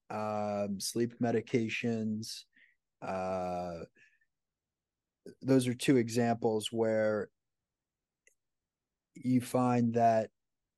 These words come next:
uh, if you take that thing away, so they didn't smoke marijuana, or different person, they didn't take their Ambien, the, the sleep will be very bad. Now, that's not to say either of those things is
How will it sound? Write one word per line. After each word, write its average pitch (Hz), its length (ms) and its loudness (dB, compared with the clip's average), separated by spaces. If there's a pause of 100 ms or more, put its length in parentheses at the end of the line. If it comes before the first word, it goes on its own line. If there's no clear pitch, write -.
(140)
uh, 104 400 -6
if 127 220 0
you 127 100 2
take 135 360 4
that 127 280 0
thing 117 200 0
away, 107 560 -2
so - 160 -4
they 113 100 0
didn't 127 300 6
smoke 110 420 -4
marijuana, 95 580 -6 (100)
or 113 540 2 (180)
different 120 340 -2
person, 107 560 -2 (240)
they 117 100 4
didn't 120 260 4
take 113 300 0
their 110 220 -4
Ambien, 107 680 -2 (760)
the, 127 380 4
the 120 120 4
sleep 147 400 4
will 123 100 4
be 113 140 0
very 110 340 -2
bad. 95 500 -2 (500)
Now, 135 120 8
that's 139 220 8
not 151 160 6
to 135 60 2
say 131 200 6
either 139 320 10
of 120 100 4
those 117 240 4
things 123 300 4
is 107 180 -2